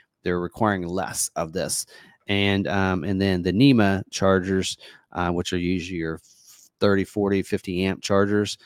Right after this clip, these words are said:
um, those, um, twenty-four requiring eleven, now they're saying just four, and then not requiring any more after that. Um, so that is a ch-, a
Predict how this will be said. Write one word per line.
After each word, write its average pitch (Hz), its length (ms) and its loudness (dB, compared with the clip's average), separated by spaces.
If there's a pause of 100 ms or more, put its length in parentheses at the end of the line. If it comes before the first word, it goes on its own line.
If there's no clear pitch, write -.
(300)
um, 92 520 0
those, 107 720 4
um, 87 420 0
twenty-four 110 560 0
requiring 92 500 -4
eleven, 95 760 2
now 104 180 0
they're 104 100 2
saying 90 300 -6
just - 240 -8
four, 87 640 0 (500)
and 92 220 -2
then 90 420 -2
not 95 220 -4
requiring 90 420 -4
any 87 160 -6
more 82 240 -4
after 76 240 -8
that. 80 360 -8 (360)
Um, 82 420 -2
so 90 240 0
that 101 220 4
is 110 140 2
a 98 60 -2
ch-, - 180 -10
a 87 140 -10